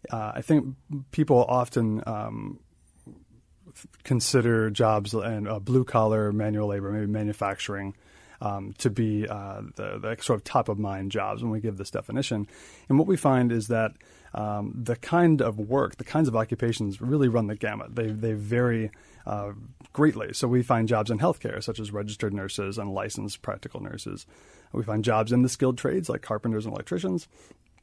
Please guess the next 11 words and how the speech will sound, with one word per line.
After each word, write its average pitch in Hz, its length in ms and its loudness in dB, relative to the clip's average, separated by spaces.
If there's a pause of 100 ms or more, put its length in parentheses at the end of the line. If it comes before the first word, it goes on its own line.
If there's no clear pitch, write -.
(380)
supervisory 147 760 4
positions, 147 480 -2
so 104 120 2
supervisors 110 680 0
of 98 120 -4
retail 110 360 -2
sales, 156 420 -2
supervisors 104 500 -2
of 98 120 -8
construction 123 640 -2
workers, 123 480 -4